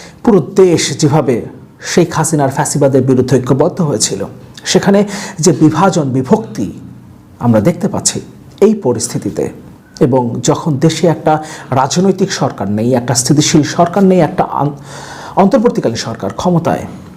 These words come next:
এই সময়ে যদি সেনাবাহিনীর ভেতরে এ ধরনের কোনো অসন্তোষ, কোনো একটা নাশকতার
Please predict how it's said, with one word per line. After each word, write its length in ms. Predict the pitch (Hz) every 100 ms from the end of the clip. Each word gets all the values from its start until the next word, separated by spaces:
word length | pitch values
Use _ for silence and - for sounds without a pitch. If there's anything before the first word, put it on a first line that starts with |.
| - - 185
এই 100 | 226 233 - - -
সময়ে 360 | 208 190 175 110 117 120
যদি 140 | 113 -
সেনাবাহিনীর 520 | 151 127 110 135 127 127
ভেতরে 280 | 120 123 131 123
এ 40 | 156 151
ধরনের 260 | 143 156 151
কোনো 100 | 143 135
অসন্তোষ, 540 | - 156 151 143 139 - - -
কোনো 120 | 123 120
একটা 140 | 123 123 120
নাশকতার 500 | 123 180 175 160